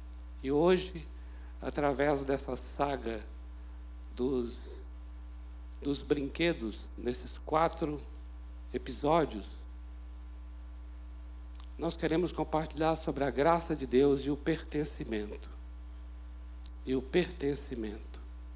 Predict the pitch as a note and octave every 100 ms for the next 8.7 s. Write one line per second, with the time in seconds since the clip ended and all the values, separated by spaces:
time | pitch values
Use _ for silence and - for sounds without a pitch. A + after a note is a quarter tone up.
0 | - - - - - D3 D3+ B2+ D3+ D#3+
1 | D#3 C#3 C3 B2 - D3 D#3+ D3+ D3 -
2 | C#3+ F3 C#3+ C3 A#2+ C3 C#3+ C#3+ - -
3 | - - - - - - - - - -
4 | A#2+ E3 C#3+ - F3 D3 D3+ C3+ A#2+ C3
5 | G#2+ G2+ G#2+ - - - - - - -
6 | - A3 G#3 G3+ G3 F3 D#3+ C#3+ E3 E3+
7 | D3+ C#3 D#3+ D#3 E3 D3+ - C#3 - E3+
8 | D3 B2 A#2+ C3 C#3+ - -